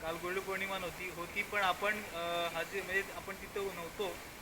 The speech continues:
आपण, अ, रत्नागिरीला आपल्या ट्रिपला गेलो होतो आणि आता र-, just गुरुपौर्णिमा काल होती आणि आज आपण त्यांना गुलाबाची आपण just छोटीशी भेट वगैरे देणार. Actually बरेचसे प्लॅनिंग वगैरे होती माझी, but, अ, you know, बराच, अ,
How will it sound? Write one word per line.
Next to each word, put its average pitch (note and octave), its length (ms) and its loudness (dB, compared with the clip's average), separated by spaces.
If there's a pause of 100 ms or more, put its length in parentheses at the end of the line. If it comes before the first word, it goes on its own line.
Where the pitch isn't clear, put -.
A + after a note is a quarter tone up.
(100)
आपण, F3+ 240 -4
अ, F3+ 160 4
रत्नागिरीला F3+ 520 2
आपल्या E3+ 240 4
ट्रिपला F3 360 0
गेलो E3+ 240 4
होतो D3+ 220 -4
आणि E3+ 420 0
आता E3+ 220 0
र-, E3+ 280 -4
just - 280 -6
गुरुपौर्णिमा F#3 560 -4
काल F3 240 -2
होती E3+ 200 -6
आणि E3 240 -4
आज D#3+ 200 -4
आपण D#3+ 200 -6 (440)
त्यांना E3 180 -2
गुलाबाची E3+ 720 0 (380)
आपण E3 240 -8 (160)
just E3 200 -2 (400)
छोटीशी D#3+ 380 -4
भेट D#3+ 220 6
वगैरे D#3 280 0
देणार. D3 420 -6 (280)
Actually G3+ 340 0
बरेचसे G3 320 4
प्लॅनिंग G3 400 4
वगैरे G3+ 260 2
होती F3 380 -2
माझी, E3 280 0
but, E3 360 -2
अ, E3+ 240 2 (1120)
you F3+ 120 -8
know, G#3+ 140 -6 (260)
बराच, F3+ 520 0
अ, F3 520 2